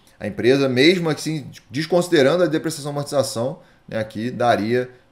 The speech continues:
poderia dar um prejuízo ainda por causa do resultado financeiro. Então, é uma situação muito complicada, né, no momento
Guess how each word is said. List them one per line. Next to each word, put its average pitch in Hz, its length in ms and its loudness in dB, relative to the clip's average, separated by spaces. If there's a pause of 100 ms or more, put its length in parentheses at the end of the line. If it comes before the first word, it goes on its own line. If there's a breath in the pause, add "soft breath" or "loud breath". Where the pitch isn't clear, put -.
(160)
poderia 107 320 -2
dar 113 100 -2
um 110 60 -6
prejuízo 107 480 -4
ainda 101 140 -6
por - 60 -20
causa 98 200 -6
do 104 80 -8
resultado 101 340 -8
financeiro. 110 440 -8
Então, 95 340 -8 (440 soft breath)
é 120 160 -2
uma 135 520 4
situação 131 320 -4
muito 123 200 -4
complicada, 131 640 -4 (340 soft breath)
né, 92 220 -10
no 90 180 -8
momento 101 540 -6